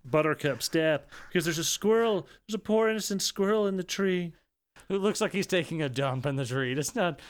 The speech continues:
Speaker 2: that's why he's really terrified. He's like, "I gotta pinch this off quick and get out of here. <laughs> These walnuts are backing up on me. Fuck! Come on!"
Speaker 1: And he goes sploosh into the water. And he's injured, but it's
Speaker 2: <laughs>
Speaker 1: okay.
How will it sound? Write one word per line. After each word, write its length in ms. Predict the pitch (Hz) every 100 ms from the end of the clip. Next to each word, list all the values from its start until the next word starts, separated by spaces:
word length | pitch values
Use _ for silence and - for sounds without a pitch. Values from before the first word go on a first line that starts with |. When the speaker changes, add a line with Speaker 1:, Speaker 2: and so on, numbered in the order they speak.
| -
Speaker 2:
that's 200 | 208 220
why 160 | 185 160
he's 220 | 143 131
really 240 | 139 175 147
terrified. 480 | 147 135 131 143 131
He's 100 | 127
like, 140 | 135
"I 80 | 196
gotta 220 | 269 240
pinch 280 | - 226 247
this 280 | 220 214 -
off 260 | 214 220 -
quick 360 | 175 240 202 -
and 140 | 180
get 120 | 208 240
out 160 | 269
of 120 | 190 131
here. 260 | 190 139 - _ _ _
<laughs> 360 | _ - - 156
These 280 | 220 - 196
walnuts 520 | 180 240 226 220 214
are 100 | 196
backing 420 | 190 254 226 240
up 220 | 269 269 208
on 180 | 170 -
me. 300 | 196 185 131 _ - 247 180
Fuck! 840 | - 285 254 262 254 262 - - - _ - - - - _ - 180 -
Come 200 | 226 311
on!" 640 | 311 320 311 311 302 294
Speaker 1:
And 100 | 202
he 100 | 208
goes 240 | 214 214 -
sploosh 580 | - - 214 220 - 208
into 200 | 190 180
the 120 | 196
water. 500 | 196 190 185 175 147 _ -
And 100 | 220
he's 180 | 185 180
injured, 500 | 202 208 165 185 151
but 80 |
it's 100 | 170
Speaker 2:
<laughs> 80 | 147 -
Speaker 1:
okay. 300 | 196 156